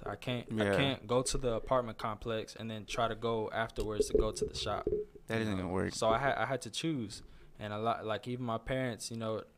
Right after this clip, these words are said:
Speaker 1: not, not trying to talk down on them, but they didn't really believe in my business. You know, they were t-, they were telling me, "I don't think you should quit your job. You know, I think you should just continue to do this because what if you're gonna fail?"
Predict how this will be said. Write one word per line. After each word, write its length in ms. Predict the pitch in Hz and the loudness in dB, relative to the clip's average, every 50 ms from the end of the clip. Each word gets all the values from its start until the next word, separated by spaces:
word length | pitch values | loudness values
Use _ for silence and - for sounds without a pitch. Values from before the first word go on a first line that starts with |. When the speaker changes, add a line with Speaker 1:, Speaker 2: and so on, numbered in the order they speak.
| _ _ _ _ _ _ _ _ _ - | _ _ _ _ _ _ _ _ _ 0
Speaker 1:
not, 420 | 135 139 139 120 - - - - | 2 4 4 2 0 -4 -10 -4
not 280 | 139 143 143 131 104 - | -2 0 0 0 0 0
trying 200 | - 151 131 120 | 0 0 0 0
to 60 | 110 | -2
talk 320 | - - 131 104 - 104 | 0 2 2 2 2 0
down 220 | 113 117 143 160 143 | -2 0 0 0 0
on 120 | 123 120 | -2 -2
them, 160 | 120 113 113 110 | -2 -4 -4 -2
but 140 | 117 104 | -2 -2
they 120 | - 117 127 | 0 2 2
didn't 160 | 147 147 135 | 2 2 2
really 220 | 135 139 139 139 127 | 2 2 2 0 0
believe 340 | 120 120 117 127 143 151 143 | 0 0 2 2 2 2 2
in 60 | 123 | 0
my 120 | 110 101 101 | 0 -2 -2
business. 460 | 104 110 101 90 - 87 87 - - - - - - - - - - - | -2 -2 -4 -4 -6 -10 -12 -14 -16 -18 -20 -20 -20 -20 -20 -20 -14 -10
You 100 | 117 107 | -8 -4
know, 160 | 107 107 107 | -2 -2 0
they 180 | 107 113 120 123 | 0 4 4 6
were 140 | 123 117 110 | 6 4 2
t-, 240 | - - - 123 110 - | 0 -2 -2 -2 -2 0
they 100 | 120 120 | 0 0
were 100 | 120 117 | 0 0
telling 280 | - - 123 120 117 113 | 0 -2 -2 -2 -2 -2
me, 140 | 110 110 | -4 -4
"I 120 | 101 90 117 120 | -2 -2 -2 -2
don't 120 | 127 123 | -2 -4
think 200 | - 120 113 117 | -6 -8 -8 -6
you 40 | 113 | -8
should 200 | - - 101 - | -8 -8 -8 -6
quit 180 | - 113 - | -6 -6 -6
your 100 | - 98 | -6 -6
job. 560 | 104 113 113 117 117 120 120 117 117 113 - - | -2 2 4 6 8 8 8 6 6 2 0 -6
You 120 | 104 110 | -8 -6
know, 100 | 110 107 | -4 -2
I 100 | 107 104 | -2 -2
think 260 | 104 - 113 110 - 113 | -4 -6 -8 -10 -8 -8
you 40 | |
should 160 | 107 - - 110 | -8 -8 -8 -8
just 280 | 113 104 101 - - | -8 -8 -10 -10 -12
continue 340 | - 113 107 - 127 120 117 | -12 -10 -8 -6 -6 -6 -6
to 140 | - - 104 | -6 -8 -6
do 180 | 104 117 120 | -2 -2 -2
this 180 | 120 120 117 113 | 0 -2 -2 -4
because 360 | - 117 - - 110 101 104 | -6 -8 -8 -8 -8 -6 -4
what 160 | 104 113 110 | -4 -4 -4
if 100 | 107 - | -4 -6
you're 100 | - 107 | -8 -8
gonna 220 | 110 113 107 101 95 | -6 -6 -6 -6 -6
fail?" 400 | - - 117 113 107 90 - | -4 -2 0 0 0 -2 -4